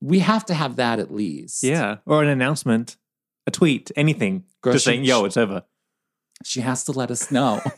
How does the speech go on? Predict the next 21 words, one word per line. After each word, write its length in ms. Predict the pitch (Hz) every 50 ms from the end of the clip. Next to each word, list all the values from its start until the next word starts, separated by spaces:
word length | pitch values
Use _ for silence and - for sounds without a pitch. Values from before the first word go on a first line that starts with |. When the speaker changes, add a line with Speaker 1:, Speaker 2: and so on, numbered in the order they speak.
| _ -
Speaker 2:
Yeah. 300 | 220 - - - 208 - - -
<laughs> 380 | 226 180 - - - 208 185 -
Stop 280 | - - - 151 135 -
checking 260 | - 147 123 135 131
your 100 | 127 117
phone. 360 | - 135 127 127 123 120 107 - - - - 151
<laughs> 240 | - - _ - -
Speaker 1:
Come 180 | - 165 143 139
on. 380 | 143 151 156 170 156 135 117 120
What, 180 | 131 - 131
this 160 | 139 143 -
is 100 | 175 147
not 200 | 151 151 156 156 -
the 60 | 175
election, 420 | 160 160 147 147 147 - - 151
Mariah. 320 | 135 131 117 117 120 117 117
Don't 260 | 120 131 151 - -
put 180 | - 185 185 185
us 180 | 190 185 -
through 220 | - 170 175 175 156
that. 380 | 160 156 160 156 127 - -